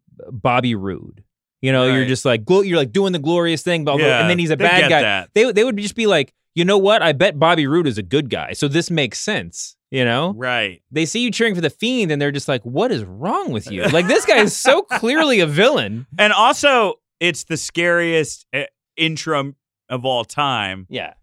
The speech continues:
Speaker 2: Just with the lights going down, and, I mean, it's the beginning of every horror movie.
Speaker 1: Yeah.
Speaker 2: Um, which I'm sure,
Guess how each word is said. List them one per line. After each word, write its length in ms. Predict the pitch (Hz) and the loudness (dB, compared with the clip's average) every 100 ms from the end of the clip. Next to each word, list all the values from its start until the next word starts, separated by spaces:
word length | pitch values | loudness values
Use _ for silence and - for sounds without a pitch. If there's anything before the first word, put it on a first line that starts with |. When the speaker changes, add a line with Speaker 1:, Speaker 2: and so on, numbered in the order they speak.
| - | -8
Speaker 2:
Just 180 | 151 | -6
with 100 | 143 | -4
the 100 | 139 | -4
lights 320 | 131 131 135 - | -2 0 -2 -4
going 360 | 139 127 127 | -4 -2 -2
down, 460 | 117 120 120 117 117 | -4 -4 -2 -2 -4
and, 320 | 107 104 104 | -8 -10 -12
I 460 | - _ _ _ 165 | -16 _ _ _ -8
mean, 20 | |
it's 80 | 135 | -6
the 80 | 165 | -4
beginning 380 | 160 180 175 | -2 0 0
of 80 | 160 | 0
every 240 | 156 147 143 | 0 -2 -2
horror 380 | 139 165 143 | 0 2 0
movie. 480 | 104 98 85 80 76 _ | -2 -6 -8 -12 -16 _
Speaker 1:
Yeah. 280 | 107 90 78 - _ _ | -6 -6 -8 -16 _ _
Speaker 2:
Um, 600 | 104 110 110 104 98 95 _ | -4 -2 0 -2 -6 -14 _
which 200 | - 240 | -8 -2
I'm 180 | 320 302 | 0 0
sure, 640 | 196 - 214 190 170 156 | -4 -2 0 2 0 -2